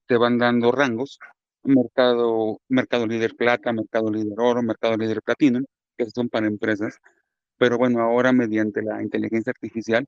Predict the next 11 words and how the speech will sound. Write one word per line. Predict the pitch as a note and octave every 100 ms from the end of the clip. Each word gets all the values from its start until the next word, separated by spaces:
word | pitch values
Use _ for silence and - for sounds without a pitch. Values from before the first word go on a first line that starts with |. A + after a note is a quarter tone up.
| -
no | G#2+
sé | G#2
si | A2 A#2
recuerden, | G#2 - A#2 A2+ A2+ A2 -
eh, | G#2+ G#2+ G#2+ G#2+
la | G#2 G#2+ G#2
robot | G#2+ G#2+ A2+ -
que | -
da | G#2+ A2
noticias | A2+ - A2 A#2+ A2
en | G#2+ G2